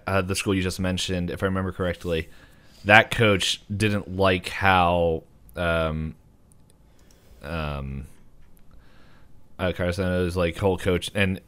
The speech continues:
Yukai's, uh, coaching style was, and,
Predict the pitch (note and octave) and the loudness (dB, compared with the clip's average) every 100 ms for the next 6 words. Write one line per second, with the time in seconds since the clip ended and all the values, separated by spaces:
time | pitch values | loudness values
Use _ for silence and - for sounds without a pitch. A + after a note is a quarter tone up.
0 | - F#2 F#2+ F2 F2 F2 E2+ D#2+ D#2+ D2+ | -12 -4 0 0 0 -2 -2 -2 -4 -4
1 | D2+ - - - G#2+ G2 G2 - F2 D#2+ | -8 -12 -20 -4 -2 -2 -2 0 0 2
2 | D#2 D2+ D#2 F#2+ A2 - - - - - | 0 -2 -2 -4 -8 -14 -20 -20 -20 -20
3 | - - - - F#2+ F#2 F2+ | -20 -20 -12 -2 2 2 -2